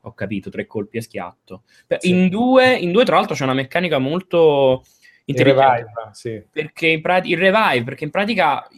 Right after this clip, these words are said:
Speaker 1: in due ovviamente è, è il panico, perché ci ho giocato anche in due ed è molto più difficile perché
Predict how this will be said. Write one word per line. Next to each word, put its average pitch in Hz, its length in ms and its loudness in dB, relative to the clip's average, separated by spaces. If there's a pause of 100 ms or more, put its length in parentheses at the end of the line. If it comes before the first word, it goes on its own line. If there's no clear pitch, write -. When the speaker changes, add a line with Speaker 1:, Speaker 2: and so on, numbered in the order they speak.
Speaker 1:
in 175 160 -2
due 185 140 4
ovviamente 196 480 0
è, 135 220 0
è 127 80 -4
il 127 220 -2
panico, 101 540 -6
perché 117 220 -14
ci 170 60 -4
ho 160 40 0
giocato 175 300 4
anche 180 180 0
in 156 120 -2
due 202 380 4
ed 147 220 0
è 135 80 2
molto 196 460 0
più 175 100 -12
difficile 151 560 -4
perché 120 460 -4